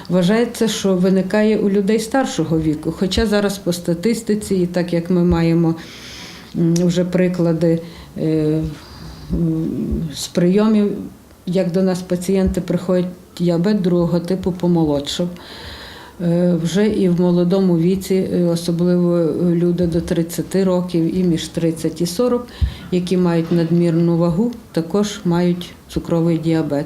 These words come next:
Тому, е, він, його можна і лікувати цукрознижуючими препаратами, і таким чином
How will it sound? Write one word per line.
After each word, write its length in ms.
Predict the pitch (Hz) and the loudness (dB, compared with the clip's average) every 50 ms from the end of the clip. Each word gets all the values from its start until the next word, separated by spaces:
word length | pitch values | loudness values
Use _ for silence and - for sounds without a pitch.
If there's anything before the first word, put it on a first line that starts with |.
| 143 - - | -6 -12 -6
Тому, 400 | - 175 170 175 185 202 214 214 - - - - - - - - - - - - - - | -2 0 2 2 2 2 0 0 -2 -8 -16 -18 -18 -18 -18 -18 -20 -20 -20 -20 -12 -4
е, 380 | - 170 165 160 160 160 160 160 | -2 0 2 2 2 2 2 2
він, 320 | 160 185 214 208 196 185 180 151 160 175 - | 2 2 2 2 2 0 -2 -2 -2 -2 0
його 280 | 175 175 170 160 185 | 0 2 2 2 2
можна 500 | 180 180 170 165 165 170 170 165 165 165 165 - - - | 2 4 2 2 2 2 2 2 2 0 -2 -6 -10 -6
і 100 | - 196 | -2 0
лікувати 560 | 180 165 170 165 - 170 160 160 151 156 170 165 | 0 2 0 0 0 0 0 0 0 0 -2 -4
цукрознижуючими 1080 | 165 - 220 214 - 214 214 208 214 214 208 208 185 202 196 196 196 - 202 196 196 190 | -2 -2 -2 -2 0 0 2 2 4 4 4 4 2 2 0 0 0 -2 0 0 0 -2
препаратами, 840 | - 185 190 190 - 196 190 190 190 196 190 190 190 190 190 190 185 - - - - - - - - | -2 -2 -2 -2 0 0 0 0 0 -2 0 0 0 2 2 0 -2 -6 -10 -16 -16 -18 -18 -8 -6
і 60 | 180 | -6
таким 400 | 175 180 170 170 - 170 175 175 | -4 -4 -4 -2 0 0 0 0
чином 420 | 180 - 220 214 208 208 202 202 | 0 0 2 4 4 4 2 0